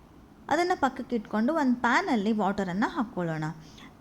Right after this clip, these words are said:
ಅದೇ ನಾನು ಯಾವುದರಲ್ಲಿ ಹಿಟ್ಟು ಹಾಕ್ಕೊಂಡಿದ್ದೀನಲ್ಲ ಅದರಲ್ಲೇ ಒಂದು ಮೂರು ಕಪ್ಪಷ್ಟು ವಾಟರನ್ನು ಹಾಕ್ಕೊತಾ ಇದ್ದೀನಿ. ನೀವು ಕನ್ಸಿಸ್ಟೆನ್ಸಿ ನೋಡಿಕೊಂಡು ವಾಟರನ್ನು ಜಾಸ್ತಿ ಕಡಿಮೆ ಮಾಡ್ಕೋಬೋದು. ಅದು ಬಾಯ್ಲ್ ಆಗೋ ಸ್ಟೇಜಲ್ಲಿ ನಾವು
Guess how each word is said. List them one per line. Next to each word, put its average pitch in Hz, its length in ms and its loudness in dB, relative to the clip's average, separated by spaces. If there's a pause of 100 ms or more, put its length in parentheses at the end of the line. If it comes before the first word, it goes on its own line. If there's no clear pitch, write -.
(520)
ಅದೇ 254 280 2
ನಾನು 302 240 2
ಯಾವುದರಲ್ಲಿ 240 600 2
ಹಿಟ್ಟು 214 280 0
ಹಾಕ್ಕೊಂಡಿದ್ದೀನಲ್ಲ 196 640 -2 (140)
ಅದರಲ್ಲೇ 220 480 2
ಒಂದು 233 500 0 (520)
ಮೂರು 277 180 2
ಕಪ್ಪಷ್ಟು 277 540 -4
ವಾಟರನ್ನು 185 500 0
ಹಾಕ್ಕೊತಾ 180 480 -4
ಇದ್ದೀನಿ. 160 380 -2 (1120)
ನೀವು 254 160 4
ಕನ್ಸಿಸ್ಟೆನ್ಸಿ 285 680 2
ನೋಡಿಕೊಂಡು 226 520 2
ವಾಟರನ್ನು 214 680 -2
ಜಾಸ್ತಿ 190 320 -4
ಕಡಿಮೆ 196 340 -2
ಮಾಡ್ಕೋಬೋದು. 170 580 -4 (460)
ಅದು 311 200 2
ಬಾಯ್ಲ್ 247 380 4
ಆಗೋ 214 240 2
ಸ್ಟೇಜಲ್ಲಿ 202 600 0
ನಾವು 208 580 0